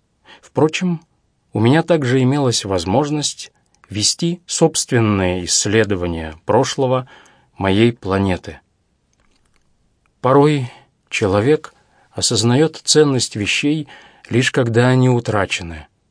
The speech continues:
Я всю свою жизнь служил наблюдателем,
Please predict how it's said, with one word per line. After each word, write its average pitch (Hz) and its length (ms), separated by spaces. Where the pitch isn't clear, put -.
Я 113 180
всю 143 220
свою 139 320
жизнь 123 320
служил 113 460
наблюдателем, 101 880